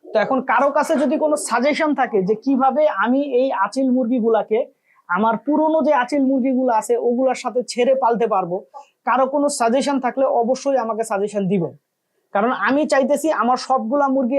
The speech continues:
একসাথে ছাড়া থাকবে। যেমনটা দেখেন যে আমার বাসার যে আগের মোরগগুলো আছে সবগুলা মোরগই কিন্তু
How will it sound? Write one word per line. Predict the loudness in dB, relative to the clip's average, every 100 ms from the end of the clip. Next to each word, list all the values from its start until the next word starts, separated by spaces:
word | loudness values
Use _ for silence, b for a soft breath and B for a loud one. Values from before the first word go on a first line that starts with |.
| 0
একসাথে | -2 -4 -4 -2
ছাড়া | -2 0
থাকবে। | -2 -4 -8 -14 _ _ -4
যেমনটা | 0 2 2 2 2
দেখেন | 2 2 2
যে | 2 2
আমার | 0 0
বাসার | 0 -2 0
যে | 2 2 2
আগের | 2 2
মোরগগুলো | 2 0 0 0 0 0
আছে | 0 -2 -4 _ _ -4
সবগুলা | 0 2 2 4 4
মোরগই | 4 4 2 2
কিন্তু | 0